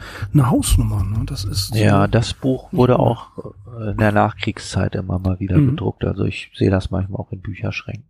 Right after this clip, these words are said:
Speaker 1: Mhm. Also das ist ja durchaus schon, äh, etwas, womit man rechnen kann. Was mich interessiert, was aber ich auch gar nicht, ähm,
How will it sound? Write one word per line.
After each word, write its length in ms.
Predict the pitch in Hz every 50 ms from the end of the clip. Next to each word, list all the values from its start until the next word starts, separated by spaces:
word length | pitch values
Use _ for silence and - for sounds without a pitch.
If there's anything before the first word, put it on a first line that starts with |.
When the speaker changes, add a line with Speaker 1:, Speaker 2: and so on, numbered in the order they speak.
| _ -
Speaker 1:
Mhm. 520 | - 117 117 113 117 - - - 117 120 - - - - - - -
Also 160 | - 127 113 123
das 160 | 123 127 143
ist 120 | 151 139 -
ja 100 | 120 110
durchaus 440 | 113 120 127 - - - 131 139
schon, 640 | - - - 139 139 139 143 139 139 147 147 135 135 143
äh, 120 | - -
etwas, 340 | 135 - - 139 139 - -
womit 260 | 139 131 135 131 -
man 100 | 135 139
rechnen 380 | 139 170 180 - - 113 104 104
kann. 260 | - - 101 98 - - - - - - - - -
Was 180 | 131 117 -
mich 200 | 143 160 - -
interessiert, 840 | 175 156 156 147 139 - - 135 - - - - 143 160 - - -
was 300 | 143 135 - - - -
aber 260 | 135 127 135 135 -
ich 220 | 131 120 - - -
auch 240 | 123 - - - -
gar 220 | 120 110 127 143
nicht, 440 | 147 139 135 - - - - - - _ _ _ _ _ _ _ _ _ _ _ _
ähm, 480 | - 127 127 123 123 123 123 123 131